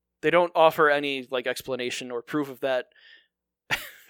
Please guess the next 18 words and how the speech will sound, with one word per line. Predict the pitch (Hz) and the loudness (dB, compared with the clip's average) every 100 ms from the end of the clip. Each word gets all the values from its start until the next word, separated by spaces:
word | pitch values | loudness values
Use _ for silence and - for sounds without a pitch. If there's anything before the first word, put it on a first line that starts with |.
| 151 _ _ _ - - - - | -16 _ _ _ -20 -20 -20 -8
To | 190 | -2
which | 226 - - | -2 -2 -10
the, | 247 - 285 | -12 -12 -8
the | |
druid | 277 330 320 247 202 _ _ - | -6 -4 -4 -6 -10 _ _ -12
is | - 254 233 | -6 -4 2
like, | 220 202 - _ | 2 2 -2 _
"Y-, | 208 - | -20 -20
yeah, | 190 254 226 135 - - | -4 4 6 6 0 -2
he'll | 214 208 | 2 2
stand | 208 - 214 | 0 2 0
trial, | 185 214 214 151 | 2 6 8 6
and | 156 147 | 2 -2
the | 147 | -2
trial | - 180 160 143 | 2 4 4 2
will | |
decide | 139 131 175 151 139 | -2 -2 0 0 0
that. | 107 - | -6 -10